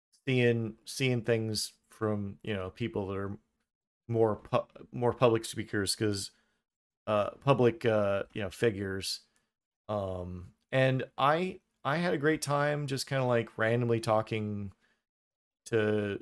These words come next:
some, you know, some, some other, I mean, mostly people he knows are people that have blogs or, you know, podcasts and stuff like that. But, um,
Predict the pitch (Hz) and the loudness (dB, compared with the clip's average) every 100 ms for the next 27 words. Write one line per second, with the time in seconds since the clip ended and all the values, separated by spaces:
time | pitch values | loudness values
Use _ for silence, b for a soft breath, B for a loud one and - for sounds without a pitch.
0 | 107 - - 110 104 101 - 107 92 95 | -8 -6 -2 0 -2 -6 -4 -4 -4 -8
1 | 95 _ _ _ _ _ _ _ _ - | -12 _ _ _ _ _ _ _ _ -6
2 | 113 107 - - - 113 110 110 110 110 | -4 -4 -8 -12 -4 -2 -2 -4 -4 -8
3 | _ 120 120 123 120 117 113 - 117 110 | _ 4 6 6 4 4 2 -2 0 0
4 | 110 - 127 139 139 - 117 - 117 113 | -2 -4 4 6 6 4 2 2 4 4
5 | 107 113 113 113 107 107 104 - 117 110 | 4 2 4 4 4 4 0 2 -4 0
6 | 104 104 101 95 104 101 107 104 - 98 | 2 2 -2 -2 0 4 4 2 -4 -6
7 | 92 _ _ _ - 95 92 95 98 - | -8 _ _ _ -12 -10 -4 -2 -2 0
8 | 95 92 - - - 95 - 92 92 95 | -2 0 -4 -6 -6 -6 -6 -6 -2 -4
9 | 90 107 101 _ _ _ _ _ _ _ | -4 -8 -10 _ _ _ _ _ _ _
10 | _ _ 117 113 110 110 104 104 | _ _ 2 4 4 2 0 -4